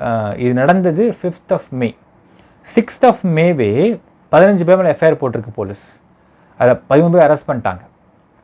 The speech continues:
அது மட்டும் இல்லாம இதுல அஞ்சு எஸ் சி பீப்புள் மேல எஸ் ஐ எஃப் ஐ ஆர் போட்டிருக்காங்க. அதுல ஒருத்தர் அரெஸ்ட் பண்ணிருக்கிறாங்க. இது fifth of May, sixth of May நடந்த ஒரு விஷயம். அது மட்டும் இல்லாம சிக்ஸ்த்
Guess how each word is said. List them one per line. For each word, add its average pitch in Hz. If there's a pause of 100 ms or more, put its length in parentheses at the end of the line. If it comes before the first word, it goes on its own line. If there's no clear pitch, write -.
(160)
அது 143
மட்டும் 175
இல்லாம 151
இதுல 139
அஞ்சு 156
எஸ் 143
சி 233
பீப்புள் 180
மேல 147
எஸ் 131
ஐ 139
எஃப் 131
ஐ 135
ஆர் 131
போட்டிருக்காங்க. 104 (600)
அதுல 123 (100)
ஒருத்தர் 160
அரெஸ்ட் 135
பண்ணிருக்கிறாங்க. 101
இது 156
fifth -
of 180 (140)
May, 123 (100)
sixth -
of 190
May 147
நடந்த 113
ஒரு 98
விஷயம். 95 (580)
அது 143
மட்டும் 190
இல்லாம 160 (140)
சிக்ஸ்த் -